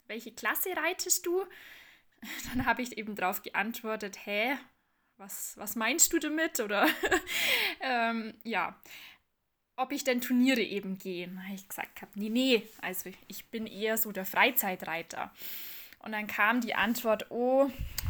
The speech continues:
ah, okay.“ Und, ähm, was ich denn für ein Pferd hab.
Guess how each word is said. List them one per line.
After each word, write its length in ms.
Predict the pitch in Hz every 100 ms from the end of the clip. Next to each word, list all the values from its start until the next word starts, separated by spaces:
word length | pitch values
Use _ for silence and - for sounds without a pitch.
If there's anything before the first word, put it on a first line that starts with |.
| 233
ah, 380 | - 202 220 220
okay.“ 580 | 214 - - 226 247 311 302 - - - - _ _
Und, 580 | 240 233 226 226 226 226 220
ähm, 520 | 220 214 208 208 208
was 240 | 208 226 -
ich 140 | 247
denn 180 | 233 220
für 200 | - 214
ein 100 | 202
Pferd 540 | 202 240 240 330 -
hab. 360 | 302 285 320 -